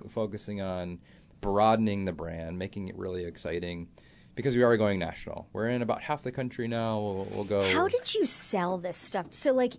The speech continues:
Speaker 2: you're leading the
Speaker 1: Mm.
Speaker 2: kombucha revolution, if you will, here five years ago. Um,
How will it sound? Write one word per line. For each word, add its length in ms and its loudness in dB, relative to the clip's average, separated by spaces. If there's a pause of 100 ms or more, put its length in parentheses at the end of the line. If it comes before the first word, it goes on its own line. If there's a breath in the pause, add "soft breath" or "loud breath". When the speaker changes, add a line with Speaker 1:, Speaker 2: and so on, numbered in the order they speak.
Speaker 2:
you're 560 2
leading 880 0
the 140 -2
Speaker 1:
Mm. 80 -2 (220)
Speaker 2:
kombucha 520 0 (600)
revolution, 840 -2
if 180 -10
you 100 -8
will, 360 -4
here 340 0
five 320 2
years 260 -8
ago. 340 0 (840 loud breath)
Um, 520 6